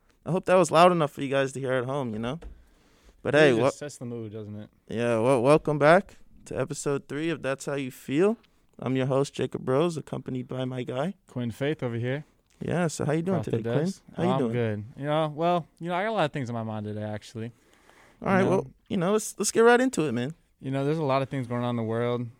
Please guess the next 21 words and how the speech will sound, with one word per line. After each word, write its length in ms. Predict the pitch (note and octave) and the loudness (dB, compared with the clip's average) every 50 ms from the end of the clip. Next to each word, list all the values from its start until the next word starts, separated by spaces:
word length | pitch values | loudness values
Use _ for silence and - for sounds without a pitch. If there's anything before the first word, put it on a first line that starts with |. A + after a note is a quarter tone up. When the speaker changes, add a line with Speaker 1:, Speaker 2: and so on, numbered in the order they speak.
| _ _ _ _ _ _ _ _ _ _ - | _ _ _ _ _ _ _ _ _ _ -12
Speaker 2:
both 180 | B2+ - - | -12 -12 -8
close 200 | - C#3+ C#3 B2 - | -6 -6 -6 -4 -4
to 100 | D3 A#2+ | -4 -4
home, 520 | C3 C#3 C#3 C#3 C#3 C#3 C#3 C#3 B2+ - _ _ _ - - | -2 -2 -2 -2 -2 -4 -4 -6 -8 -10 _ _ _ -16 -14
abroad. 580 | A2+ G2 A#2+ A#2+ B2+ C3 C3+ C3+ C3+ C3+ B2+ A#2+ | -8 -4 -2 -2 0 0 0 0 0 -2 -4 -6
You 60 | B2 | -6
know, 160 | B2 C3 C3 B2+ | -6 -4 -4 -6
there's 160 | B2+ B2+ A#2+ | -6 -6 -8
just 160 | C3 A#2 - | -10 -10 -8
a 40 | B2+ | -8
lot 140 | B2 C3 C#3 | -6 -6 -8
of 60 | B2+ _ | -8 _
things 280 | - C#3+ D3 C3 A2+ | -10 -10 -8 -8 -8
in 100 | G#2+ G#2+ | -6 -6
the 60 | G#2+ | -8
world 140 | G2+ G#2+ G#2 | -8 -8 -8
we 60 | G#2+ | -6
gotta 120 | A2+ A2+ A2+ - | -6 -6 -6 -6
talk 160 | - C3+ B2 | -8 -10 -8
about 160 | A#2+ G#2 - | -8 -10 -10
today. 320 | - G#2 G#2+ G#2+ G#2 A2 | -10 -10 -8 -8 -10 -10